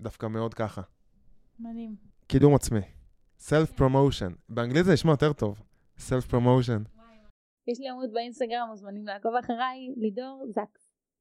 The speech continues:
Speaker 1: אה, מסר לאומה, ונסיים.
Speaker 2: מסר לאומה?
Speaker 1: לא שכל האומה שומעת, אבל, אה,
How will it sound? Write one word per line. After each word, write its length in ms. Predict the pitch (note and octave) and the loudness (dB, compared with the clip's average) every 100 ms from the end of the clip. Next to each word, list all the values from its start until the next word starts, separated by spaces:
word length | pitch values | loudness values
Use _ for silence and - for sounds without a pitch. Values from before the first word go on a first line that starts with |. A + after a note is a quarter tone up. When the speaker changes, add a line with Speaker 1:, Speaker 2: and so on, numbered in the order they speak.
| _ _ _ _ - | _ _ _ _ -10
Speaker 1:
אה, 420 | A2+ A2+ A2 G#2+ | -6 -4 -2 -4
מסר 380 | A2+ B2 - B2 | -4 -6 -6 -6
לאומה, 440 | A#2+ A2 G#2+ G2+ G#2+ _ _ _ _ _ G#2+ | -6 -6 -8 -10 -12 _ _ _ _ _ -18
ונסיים. 760 | G#2 G2+ G2+ G#2 - A#2 D#3 F#3+ _ _ _ _ _ _ _ _ _ | -12 -10 -8 -10 -8 -6 -8 -10 _ _ _ _ _ _ _ _ _
Speaker 2:
מסר 380 | A#3+ A#3 C#4 A#3+ | -16 -12 -10 -8
לאומה? 320 | G#3 G3 G#3 B3 D4+ _ _ | -10 -10 -8 -8 -10 _ _
Speaker 1:
לא 120 | A2 | -8
שכל 360 | A#2 C3+ C#3 C#3+ | -6 -2 2 4
האומה 280 | C3+ A#2+ D3 | 2 0 -2
שומעת, 580 | - B2+ F#3 C#3 G#2 | -4 -2 0 0 -2
אבל, 80 | - | -2
אה, 500 | F#4 A#2 A2+ G#2+ - | -2 -4 -8 -10 -10